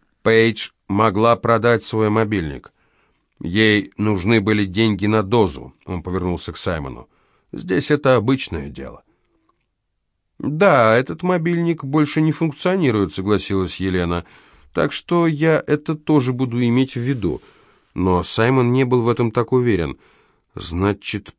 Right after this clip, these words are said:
Пейдж сменила мобильник на компьютер?» «Ну да». «И где теперь этот компьютер?»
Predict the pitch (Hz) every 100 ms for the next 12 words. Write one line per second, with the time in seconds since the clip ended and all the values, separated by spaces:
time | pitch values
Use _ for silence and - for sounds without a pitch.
0 | - 110 104 98 - - - 95 98 101
1 | 113 98 95 92 90 92 80 107 110 107
2 | 101 - - 101 98 98 - 101 90 120
3 | 165 208 80 - _ _ _ _ _ _
4 | 135 127 120 87 82 78 139 - _ _
5 | _ _ _ _ _ _ - 95 87 90
6 | 110 107 120 113 87 - 98 82 82 82
7 | 98 120